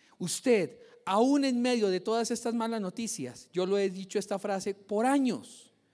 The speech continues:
y ahora creo que se está cumpliendo más. Usted en esta época no tendrá que comer lo que le toca,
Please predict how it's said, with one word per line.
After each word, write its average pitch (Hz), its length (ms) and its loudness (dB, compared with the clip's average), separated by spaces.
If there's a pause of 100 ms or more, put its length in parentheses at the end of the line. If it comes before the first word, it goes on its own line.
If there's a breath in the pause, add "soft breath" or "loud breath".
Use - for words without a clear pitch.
(240 soft breath)
y 170 140 -2
ahora 180 420 2 (220 soft breath)
creo 170 240 2
que 170 120 -8
se 165 80 -6
está 165 160 -6
cumpliendo 151 440 -6
más. 113 500 -12 (320 loud breath)
Usted 180 480 2 (240 loud breath)
en 170 180 -2
esta 214 320 0
época 156 520 -4 (200 loud breath)
no 185 200 -2
tendrá 196 380 -4
que 185 160 -6
comer 156 380 -4
lo 165 160 0
que 160 120 -4
le 123 120 -4
toca, 120 480 -6